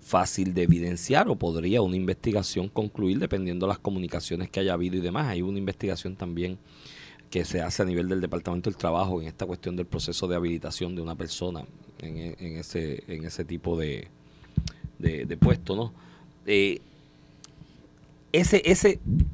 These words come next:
podría tener más carne en el aspecto de que,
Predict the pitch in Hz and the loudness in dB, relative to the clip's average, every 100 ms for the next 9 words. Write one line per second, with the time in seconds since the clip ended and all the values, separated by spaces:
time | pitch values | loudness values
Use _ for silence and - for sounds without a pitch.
0 | - - 127 120 127 151 165 147 151 151 | 4 6 8 8 8 6 6 4 4 2
1 | - - 147 127 101 98 95 92 90 92 | 0 2 2 2 0 -2 -4 -2 -2 -2
2 | - - 117 - 135 110 95 - 90 90 | -4 -2 -2 -2 -2 0 2 4 4 4
3 | 85 80 67 | 0 -2 -4